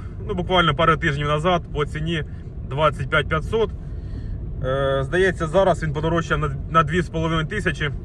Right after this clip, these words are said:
Е, тому ми трошки, скажімо так, ще встигли в останній вагон. Хоча не зовсім.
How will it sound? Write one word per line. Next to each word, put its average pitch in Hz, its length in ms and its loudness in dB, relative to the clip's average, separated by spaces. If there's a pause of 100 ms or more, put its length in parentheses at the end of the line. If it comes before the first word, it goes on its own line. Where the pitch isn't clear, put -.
(1200)
Е, 123 240 -2
тому 160 200 2
ми 151 120 2
трошки, 135 380 0 (120)
скажімо 135 340 -2
так, 139 120 0
ще - 120 -2
встигли 139 460 2 (580)
в 120 40 -2
останній 143 420 2
вагон. 156 400 4 (640)
Хоча 185 420 6 (300)
не 151 160 2
зовсім. 120 500 0